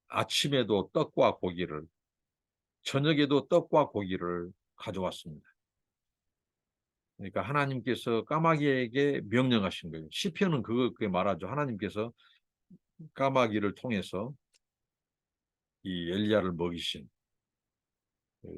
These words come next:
창조주 하나님께서는 이 세상 모든 만물을 다스리는, 그러니까 이 까마귀 한 마리를 통해서 공급하시는 이것을 통해서 완전히 바알 종교, 이 바알과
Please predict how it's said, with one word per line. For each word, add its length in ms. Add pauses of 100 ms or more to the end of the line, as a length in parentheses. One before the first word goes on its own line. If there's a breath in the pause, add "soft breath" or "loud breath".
(720)
창조주 560
하나님께서는 920 (1000)
이 220
세상 380
모든 440
만물을 680
다스리는, 600 (840)
그러니까 220
이 160
까마귀 760
한 220
마리를 760 (280)
통해서 500
공급하시는 880
이것을 420
통해서 560 (240 loud breath)
완전히 720
바알 500
종교, 520
이 180
바알과 760